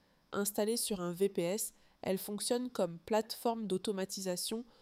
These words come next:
vingt-quatre heures sur vingt-quatre. L'intégration avec Obsidian et N U ten permet des workflows complexes à plusieurs étapes, avec support des modèles locaux via Olama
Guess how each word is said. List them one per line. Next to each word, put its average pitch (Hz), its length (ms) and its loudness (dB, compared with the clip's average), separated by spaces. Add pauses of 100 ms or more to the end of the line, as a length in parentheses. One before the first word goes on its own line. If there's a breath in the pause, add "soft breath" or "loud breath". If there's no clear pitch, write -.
(240 loud breath)
vingt-quatre 208 640 0
heures 214 220 0 (240 soft breath)
sur - 220 -6
vingt-quatre. 175 580 -8 (480 soft breath)
L'intégration 214 640 2
avec 185 280 0
Obsidian 208 640 2
et 175 200 -2
N 214 160 2
U 208 160 -4
ten 202 320 -2 (360 loud breath)
permet 214 320 2
des 190 120 2
workflows 214 640 2
complexes 214 680 -4 (180)
à 180 100 0
plusieurs 208 420 0
étapes, 170 340 -6 (520 soft breath)
avec 185 260 2
support 233 420 2
des 185 120 -2
modèles 180 380 0
locaux 220 500 4 (280 loud breath)
via 175 340 0
Olama 185 460 2